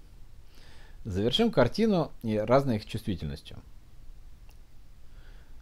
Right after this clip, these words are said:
Если отметить эти три кривые на отдельных осях координат, то в образованном ими пространстве получим вот такую картину. А,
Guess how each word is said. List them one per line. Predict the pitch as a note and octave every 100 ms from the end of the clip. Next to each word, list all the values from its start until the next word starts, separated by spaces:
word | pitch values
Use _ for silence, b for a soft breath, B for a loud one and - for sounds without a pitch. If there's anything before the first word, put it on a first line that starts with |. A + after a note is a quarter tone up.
| - -
Если | - D#3 -
отметить | D3+ G2+ F3 C#3 G2+
эти | - A#2 G#2+
три | - A#2 F2 - -
кривые | A2+ A2 F#2+ E2
на | F#2
отдельных | G2+ G2 F2 F2
осях | F#2+ F#2 -
координат, | G2+ A#2+ G#3+ A#3+ - - - - - - - - -
то | D3
в |
образованном | C#3 C3+ C#3+ C3 F#2+ G2
ими | F#2+ A2
пространстве | F#2+ A#2 - A#3 - B2
получим | A2+ C3 G#3+ G3 A2
вот | C#3+ -
такую | A2 C#3+ C3+
картину. | - - D2+ - - b b b b b b
А, | - G2 G2 F#2+